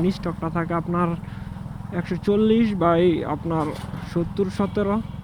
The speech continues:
আর এটা হচ্ছে একশো পঞ্চাশ by সত্তর না, মানে একশো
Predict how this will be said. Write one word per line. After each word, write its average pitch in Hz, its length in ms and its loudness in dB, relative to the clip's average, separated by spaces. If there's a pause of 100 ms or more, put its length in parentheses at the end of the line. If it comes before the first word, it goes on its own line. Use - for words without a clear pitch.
(760)
আর 139 160 0
এটা 160 120 2 (120)
হচ্ছে 165 180 -2
একশো 170 140 -2 (140)
পঞ্চাশ 196 360 0 (120)
by 160 140 2 (880)
সত্তর - 300 2 (100)
না, 170 80 2 (160)
মানে 175 220 2
একশো 170 240 -2